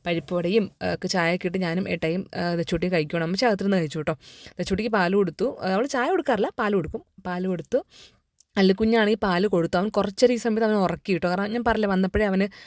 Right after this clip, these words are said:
ഒരു ക്ഷീണവും പനിയൊക്കെ പോലെയായിട്ട് നന്നായിട്ട് ചൂടായി പനിച്ചു. അങ്ങനെ അവൻ ആ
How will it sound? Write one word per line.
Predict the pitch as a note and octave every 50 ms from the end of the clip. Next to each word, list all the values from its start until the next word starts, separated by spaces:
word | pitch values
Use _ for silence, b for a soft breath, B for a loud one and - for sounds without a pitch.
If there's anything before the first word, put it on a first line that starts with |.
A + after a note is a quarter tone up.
| B B B
ഒരു | B - G3
ക്ഷീണവും | G3+ - - G#3 F#3 F3+ F#3 F#3+ F#3+ G3+ G#3
പനിയൊക്കെ | G#3 F#3+ F#3 F3+ F#3 F3+ F#3+
പോലെയായിട്ട് | F#3 F#3+ F#3 F#3 F#3 G3
നന്നായിട്ട് | F#3+ F3 F3 F3 F3+ F#3+ G3 F#3+ F#3+ G3
ചൂടായി | - F3 D#3+ D#3 F3 F#3 F#3 F#3
പനിച്ചു. | - - F3 E3 E3+ F3 - - - G#3 B3 B B B B B B B
അങ്ങനെ | E3+ F3 F3+ G#3 A3
അവൻ | G3+ F#3+ A3 B3+ -
ആ | G3